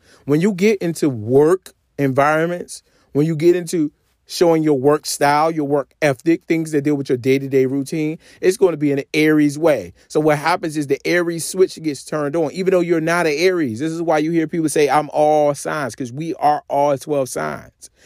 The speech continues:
Now, because we have a sun, moon, and rising, it puts an emphasis on a particular energy and a partic-, a particular sign in our lives,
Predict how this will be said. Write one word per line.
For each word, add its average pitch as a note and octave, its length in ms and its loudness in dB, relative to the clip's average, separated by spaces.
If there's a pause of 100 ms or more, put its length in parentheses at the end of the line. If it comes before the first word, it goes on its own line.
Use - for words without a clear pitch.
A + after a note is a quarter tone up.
(160)
Now, D3+ 360 2 (180)
because E3 260 2
we F3+ 100 2
have D#3+ 120 4
a B2 80 -4
sun, D#3 260 0
moon, D3 220 -2
and A2+ 100 -4
rising, E3+ 420 0
it C#3 120 -6
puts D#3+ 200 -6
an G#2 140 -8
emphasis D#3 460 -6
on C3 100 -4
a A2+ 40 -6
particular A#2 460 -8
energy F3 360 -2
and A#2+ 80 -4
a A2+ 40 -6
partic-, B2+ 320 -8
a - 60 -8
particular A2+ 380 -10
sign D3+ 500 -2
in A#2+ 80 -4
our A2 180 -6
lives, G#2+ 360 -8